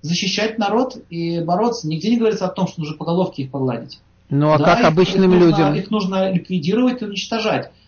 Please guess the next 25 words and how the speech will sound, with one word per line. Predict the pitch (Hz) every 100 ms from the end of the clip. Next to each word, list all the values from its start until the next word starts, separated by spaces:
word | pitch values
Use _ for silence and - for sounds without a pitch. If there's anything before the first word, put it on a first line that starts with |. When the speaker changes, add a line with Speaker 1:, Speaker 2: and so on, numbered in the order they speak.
| _
Speaker 1:
Но | 180 190
при | 214 240
этом, | 226 160
смотрите, | - 180 233
что | - 208
происходит. | 202 214 - 156 - -
Если | 165 170
мы | 190 196 208 190 - _ _
под | - 180 190
видом | 202 214 180
праведных | 214 214 208 180
каких-то | 180 185 190 - 175
идей | 160 214
начинаем | 160 156 - 180 175 -
сами | - 196 196
уподобляться | 170 156 160 156 156 135 - -
их | 208 143
методам, | 165 160 170 180 214 135 - _ _ _ _ _ -
то | 170 170
тогда | 185 175 160 147
мы | 165
становимся | - 151 143 143 170
такими | 175 - 139
же, | 139 160
э, | 165